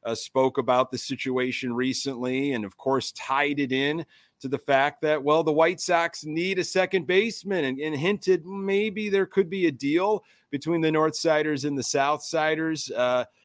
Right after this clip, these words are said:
personally, I don't wanna see it. You know, we did what we did. We got rid of Madrigal in twenty twenty.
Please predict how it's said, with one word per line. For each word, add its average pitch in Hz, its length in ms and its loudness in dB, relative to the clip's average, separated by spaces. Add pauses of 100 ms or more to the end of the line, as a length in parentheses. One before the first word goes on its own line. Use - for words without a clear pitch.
(140)
personally, 185 480 2
I 165 80 8
don't 160 140 4
wanna 151 180 0
see 160 300 2
it. 196 180 -4
You 120 140 -6
know, 117 140 -2
we 117 120 -2
did 143 240 -2
what 151 120 0
we 135 120 -2
did. 156 280 0
We 127 120 -4
got 123 260 0
rid 135 160 4
of 123 120 -2
Madrigal 127 560 0
in 110 100 -4
twenty 131 340 -4
twenty. 180 640 0